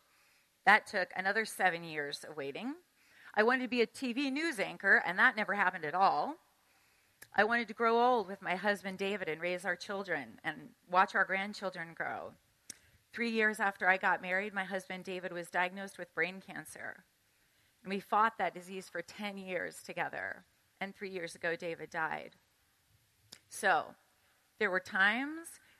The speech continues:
that I did not believe God's plans for me were very good. But I always knew that God was God.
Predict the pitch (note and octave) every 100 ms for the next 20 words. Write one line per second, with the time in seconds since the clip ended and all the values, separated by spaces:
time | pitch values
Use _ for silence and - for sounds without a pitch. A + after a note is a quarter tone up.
0 | _ - - G3 G#3 A3 G3+ G3 - F#3+
1 | F3 - D#3 F#3 A3+ A3+ - - _ -
2 | B3+ B3 C4 - C4+ C4+ C#4 C#4+ D4 -
3 | _ _ - G3+ F#3 F3+ E3 C3 - -
4 | _ _ - - _ _ _ _ _ -
5 | A3 - - - _ _ _ _ - F#3+
6 | F#3+ - A3 C4 B3+ G#3 G#3 G#3 G#3 G3
7 | D#3+ - - _ _ _ - F#3+ - F#3
8 | G3 G#3 G#3 - _ - F#3 - E3 D3+
9 | A#2+